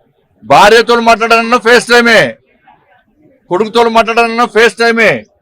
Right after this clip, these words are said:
ఇంకెవరు ఆఫీసర్తో మాట్లాడాలన్నా FaceTime-ే, లేకుంటే సిగ్నల్,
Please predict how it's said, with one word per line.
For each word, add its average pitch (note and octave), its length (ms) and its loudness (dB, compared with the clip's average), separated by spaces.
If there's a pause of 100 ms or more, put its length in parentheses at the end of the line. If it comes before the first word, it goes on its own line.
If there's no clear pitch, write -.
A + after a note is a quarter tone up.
(1040)
ఇంకెవరు A3+ 320 0
ఆఫీసర్తో A3 460 2
మాట్లాడాలన్నా A#3 440 -2
FaceTime-ే, A3+ 720 -4 (800)
లేకుంటే G#3+ 220 2
సిగ్నల్, G#3+ 500 0